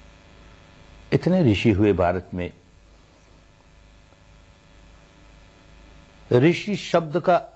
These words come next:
अर्थ ही ये है कि ये बड़े वैज्ञानिक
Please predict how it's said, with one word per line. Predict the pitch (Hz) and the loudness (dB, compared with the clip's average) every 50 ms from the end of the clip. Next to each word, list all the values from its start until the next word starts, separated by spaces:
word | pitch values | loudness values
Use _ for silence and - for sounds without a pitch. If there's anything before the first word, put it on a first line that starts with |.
| _ - | _ -4
अर्थ | 143 143 139 135 - - 131 | -4 -4 -4 -6 -8 -6 -6
ही | 160 | -4
ये | 185 156 117 117 117 | -2 -2 0 0 0
है | 101 87 104 90 80 69 - - - - _ _ _ _ _ _ _ _ _ _ _ _ _ _ _ _ _ _ _ _ _ _ - _ _ _ _ _ _ _ - - | 0 -2 -4 -6 -6 -8 -10 -16 -20 -20 _ _ _ _ _ _ _ _ _ _ _ _ _ _ _ _ _ _ _ _ _ _ -20 _ _ _ _ _ _ _ -4 0
कि | 110 | 2
ये | 110 101 | 2 2
बड़े | 85 98 101 98 92 | 2 2 0 0 0
वैज्ञानिक | 92 95 85 80 85 92 101 120 180 185 | 0 -2 -4 -4 -6 -6 -6 -6 -8 -10